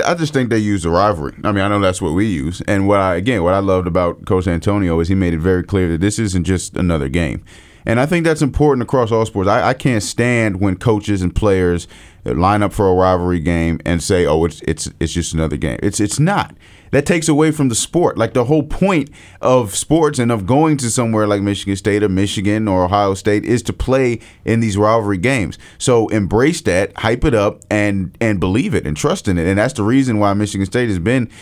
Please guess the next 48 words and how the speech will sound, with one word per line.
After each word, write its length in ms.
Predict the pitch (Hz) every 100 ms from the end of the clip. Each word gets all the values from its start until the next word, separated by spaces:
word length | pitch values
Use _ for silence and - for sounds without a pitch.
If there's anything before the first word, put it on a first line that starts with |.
| - -
so, 320 | - 120 107
so 180 | - 110
successful 600 | 98 92 117 101 - 87
since 260 | 82 104 92 -
Mark 260 | 95 101 92
D'Antonio 480 | 95 98 95 90
has, 220 | 92 90 87
has 180 | 90
come 220 | - 101 87
to 60 |
coach 280 | - 95 87
the 80 | 80
Spartans, 400 | - 95 92 90
is 100 | 87
because 560 | 92 - 123 131 104 - - - -
he 180 | - 143
made 220 | 156 135
it 80 | 117
clear 300 | - 120 104
that 60 | 87
it's 120 | 85
not 240 | 104 113
another 300 | 110 98 90
game. 400 | 78 85 87 92 - - -
Uh, 220 | - 92
he 140 | 95 107
made 180 | 110
it 100 | 101
clear 220 | - 110 101
that 140 | 92
it 80 | 92
is 160 | 101
a 60 | 92
personal 480 | - 98 92 90 85
game, 360 | 82 82 95
and 100 | 85
you 120 | 92 98
have 120 | 95
to 60 | 85
go 160 | 95
out 180 | 92 87
there 160 | 92 82
and 140 | 80
treat 220 | - 113
it 100 | 101
as 140 | 85 82
such. 300 | 120 101 -
So, 320 | - 95